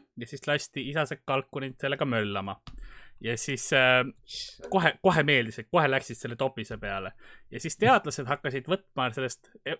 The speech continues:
emase kalkunist nagu tükke ära, vaata, et vaadata, mis piiril isased enam ei taha, et võtsid ära tiivad, saba, jalad,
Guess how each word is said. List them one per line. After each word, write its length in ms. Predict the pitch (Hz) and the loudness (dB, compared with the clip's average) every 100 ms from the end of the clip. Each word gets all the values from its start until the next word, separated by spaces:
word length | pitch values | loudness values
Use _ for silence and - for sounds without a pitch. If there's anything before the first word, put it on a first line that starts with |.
| - | -4
emase 420 | 156 180 143 139 | 0 0 0 2
kalkunist 560 | 160 175 - 123 - | 2 2 -4 -6 -6
nagu 160 | 131 127 | -8 -8
tükke 480 | - 180 - - 139 | -6 -8 -10 2 4
ära, 180 | 139 95 | 4 2
vaata, 500 | 92 104 _ 92 82 | -2 -8 _ -10 -10
et 160 | 127 113 | -8 2
vaadata, 320 | 143 127 135 | 2 2 -2
mis 160 | 151 | -8
piiril 480 | - 165 156 135 120 | -6 -4 -2 -2 -6
isased 440 | - 139 131 117 123 | -8 -4 -2 -2 -2
enam 220 | 120 113 | -2 -2
ei 80 | 120 | -2
taha, 220 | 143 113 | 0 0
et 120 | 104 | -2
võtsid 280 | 117 - 113 | -8 -8 -8
ära 160 | 101 | -8
tiivad, 640 | 95 - 170 170 160 151 147 | -8 -8 -4 -2 0 0 -2
saba, 680 | - - 151 - 143 139 | -6 -2 -2 2 2 2
jalad, 540 | 135 113 143 156 127 | 0 0 2 4 4